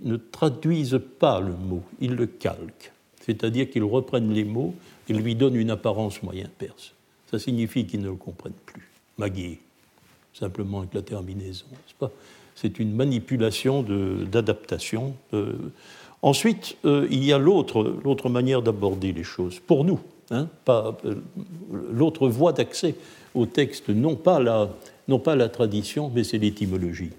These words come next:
Eh bien, les viciés au départ. Elle est viciée parce que, euh, d'abord, euh, on a vécu, euh, sur le principe d'une, sur l'indice d'une étymologie fausse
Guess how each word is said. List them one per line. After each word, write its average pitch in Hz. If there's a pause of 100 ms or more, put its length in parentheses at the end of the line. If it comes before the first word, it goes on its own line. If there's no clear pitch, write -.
(240)
Eh 147
bien, 156
les 139
viciés 120
au 101
départ. 90 (140)
Elle 123
est 143
viciée 160
parce 180
que, 175 (640)
euh, 123
d'abord, 123
euh, 117
on 117
a 120
vécu, 127
euh, 110
sur 117
le 110
principe 104
d'une, 98
sur 110
l'indice 120
d'une 107
étymologie 98
fausse -